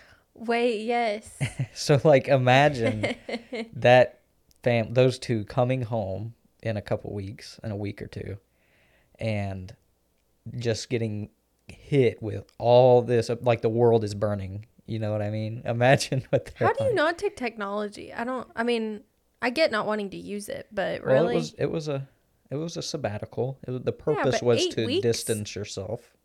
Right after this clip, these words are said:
Speaker 2: Yeah, I know.
Speaker 1: Not
Speaker 2: I
Speaker 1: cut
Speaker 2: mean,
Speaker 1: yourself off.
Speaker 2: can you imagine
Speaker 1: That's
Speaker 2: a
Speaker 1: so
Speaker 2: worse, a worse time
Speaker 1: No,
Speaker 2: in the
Speaker 1: that's
Speaker 2: history,
Speaker 1: terrible.
Speaker 2: in, like, recent history to go? <laughs>
Speaker 1: And you're leaving, like, at a pretty, like, tame time. Like, January was fine,
Speaker 2: Uh-huh.
Speaker 1: you know, and then the tornado hit in Na-,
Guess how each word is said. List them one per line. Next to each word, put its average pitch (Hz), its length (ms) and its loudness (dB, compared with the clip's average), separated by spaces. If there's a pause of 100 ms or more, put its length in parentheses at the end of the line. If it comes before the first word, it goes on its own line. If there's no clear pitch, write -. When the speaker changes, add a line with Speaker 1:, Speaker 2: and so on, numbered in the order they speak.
(500)
Speaker 2:
Yeah, 104 160 -8
I 92 80 -10
know. 82 260 -14
Speaker 1:
Not 302 140 -6
Speaker 2:
I - 120 -6
Speaker 1:
cut 233 100 0
Speaker 2:
mean, 220 80 -4
Speaker 1:
yourself 208 340 -6
off. 277 480 -4
Speaker 2:
can 123 120 -4
you 135 120 4
imagine 113 380 2
Speaker 1:
That's 104 100 0
Speaker 2:
a 107 40 0
Speaker 1:
so - 120 6
Speaker 2:
worse, - 320 2 (320)
a 107 80 -2
worse 107 320 -4
time 95 540 -8
Speaker 1:
No, 226 260 -6
Speaker 2:
in 101 140 -2
the 101 80 -4
Speaker 1:
that's 110 140 -2
Speaker 2:
history, 113 560 0
Speaker 1:
terrible. 107 160 -8 (200)
Speaker 2:
in, 110 200 -6
like, 107 180 -6 (420)
recent 117 400 -4
history 101 480 -6
to 98 160 -12
go? 104 400 -6 (140)
<laughs> - 140 -20
Speaker 1:
And 240 120 0
you're 277 160 2
leaving, 233 420 -2
like, 202 200 -4
at 202 80 -2
a 196 60 -4
pretty, 208 380 -6
like, 185 220 -8 (600)
tame 202 260 -4
time. 175 340 -6
Like, 190 200 -8
January 214 480 -2
was 185 200 -10
fine, - 400 -10 (140)
Speaker 2:
Uh-huh. - 260 -8
Speaker 1:
you 202 100 -4
know, 185 320 -4
and 214 180 -6
then 202 160 -4
the 202 80 -4
tornado 196 540 -6
hit 202 240 -6
in 208 140 -8
Na-, 190 120 -8